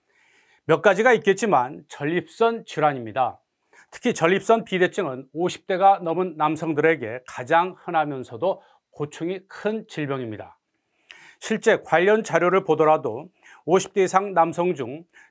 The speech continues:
전립선 비대증으로 석 달 이상 약을 복용하는 환자만 이미 백오십만 명을 넘어섰습니다.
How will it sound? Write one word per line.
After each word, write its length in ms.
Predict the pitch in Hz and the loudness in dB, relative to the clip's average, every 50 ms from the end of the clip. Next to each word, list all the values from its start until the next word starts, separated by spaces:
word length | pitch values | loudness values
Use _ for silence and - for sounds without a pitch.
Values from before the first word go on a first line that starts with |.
| _ | _
전립선 540 | - - 151 165 185 196 190 - 220 220 220 | -6 -2 0 0 0 0 2 2 2 2 2
비대증으로 680 | - 185 175 175 180 175 - 185 185 180 147 113 107 | -2 -2 0 0 0 0 -2 -2 -2 0 -2 -2 -6
석 260 | - - 190 196 - - | -4 -2 -2 -2 -2 2
달 160 | 202 190 180 | 0 2 2
이상 420 | 175 156 - 196 202 202 165 147 131 | 0 2 2 2 2 2 -4 -6 0
약을 400 | 139 139 156 156 196 214 220 214 | 2 2 2 4 4 2 2 2
복용하는 520 | - 156 156 156 170 165 165 175 185 180 - - | 0 -2 0 0 2 2 2 2 0 -4 -4 0
환자만 560 | - 156 156 151 165 160 143 117 120 131 - _ _ _ _ _ | 0 0 2 4 2 2 2 0 -4 -8 -12 _ _ _ _ _
이미 340 | 135 135 143 143 175 202 196 - _ | -6 -6 -2 -2 -2 -2 -4 -6 _
백오십만 880 | - 160 175 165 165 _ - 151 165 180 175 - 190 190 185 180 185 | -2 -2 -2 -2 -2 _ -8 -4 -4 -4 -4 -4 -2 2 2 2 2
명을 320 | 185 185 185 196 208 190 202 | 2 0 2 2 0 0 -2
넘어섰습니다. 760 | - 139 139 143 127 135 127 - - 135 123 113 104 98 92 | -4 -2 -2 -2 -4 -4 -8 -8 -8 -8 -6 -6 -6 -8 -10